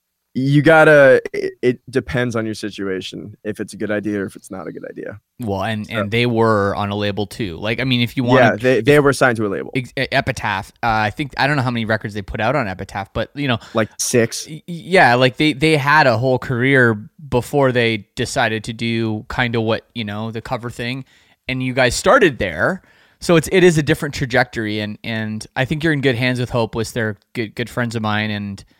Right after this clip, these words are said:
Speaker 2: hopefully, yeah, man, you can bring this, bring this music to the masses. And you've already had some success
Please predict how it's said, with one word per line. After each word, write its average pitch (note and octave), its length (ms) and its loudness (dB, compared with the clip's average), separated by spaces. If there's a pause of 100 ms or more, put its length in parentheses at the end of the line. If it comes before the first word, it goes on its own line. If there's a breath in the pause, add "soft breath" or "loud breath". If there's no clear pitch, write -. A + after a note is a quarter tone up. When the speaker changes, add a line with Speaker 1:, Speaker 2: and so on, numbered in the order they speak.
(440)
Speaker 2:
hopefully, E3+ 400 0
yeah, F3 120 2
man, B2 200 -2
you B2+ 80 -4
can A#2+ 180 -6 (120)
bring C3 260 -2
this, A#2+ 340 -2
bring C3 320 -8
this B2+ 160 -4
music B2+ 240 -4
to B2+ 100 -12
the A2+ 80 -6
masses. A#2+ 480 -4
And A#2 300 -4
you've A#2 180 -8
already C#3+ 220 4
had C#3+ 140 0
some B2 180 -6
success - 680 -4